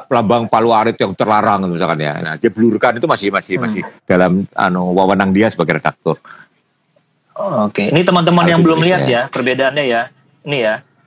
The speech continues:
Speaker 2: ini aslinya ini, kemudian,
Speaker 1: Ada cincinnya
Speaker 2: eh,
Speaker 1: tuh.
Speaker 2: masuk, eh, media, cincinnya hilang.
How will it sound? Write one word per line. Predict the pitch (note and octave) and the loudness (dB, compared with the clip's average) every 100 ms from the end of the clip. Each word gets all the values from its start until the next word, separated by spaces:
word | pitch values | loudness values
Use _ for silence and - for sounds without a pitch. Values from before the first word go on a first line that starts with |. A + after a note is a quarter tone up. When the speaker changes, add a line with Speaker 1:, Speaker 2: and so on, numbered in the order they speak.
| _ _ - | _ _ -12
Speaker 2:
ini | B2 C3 D3+ F#3+ G3+ _ _ - | -8 -4 -4 -4 -6 _ _ -8
aslinya | C3 - C#3 C#3 | -6 -2 -2 -2
ini, | B2 A#2+ A#2+ C3+ G3 _ _ _ _ | -4 -4 -6 -4 -6 _ _ _ _
kemudian, | - C#3 C#3+ - | -6 -2 0 2
Speaker 1:
Ada | G3 | 2
cincinnya | F#3+ G#2 G#2 | 2 2 2
Speaker 2:
eh, | F#2 | 2
Speaker 1:
tuh. | E2 | 0
Speaker 2:
masuk, | D2+ - | 0 -4
eh, | - - C#3+ | -8 -4 -2
media, | C#3+ C#3 B2+ B2 B2 D#3 G3 _ _ _ _ _ _ _ | -2 -2 0 2 2 0 -6 _ _ _ _ _ _ _
cincinnya | - D#3 E3+ E3+ | -6 -2 0 0
hilang. | E3 B2 G#2+ F2+ | 0 0 -2 -10